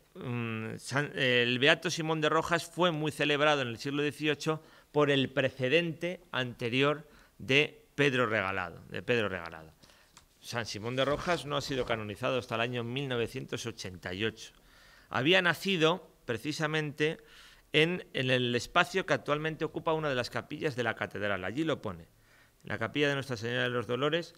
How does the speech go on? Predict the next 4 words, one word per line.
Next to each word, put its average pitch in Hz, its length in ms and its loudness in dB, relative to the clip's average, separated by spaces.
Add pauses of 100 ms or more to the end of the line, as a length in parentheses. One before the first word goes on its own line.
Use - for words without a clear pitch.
(500)
estaba 139 360 4
la 143 180 4
casa 170 500 4 (300)
de 127 460 0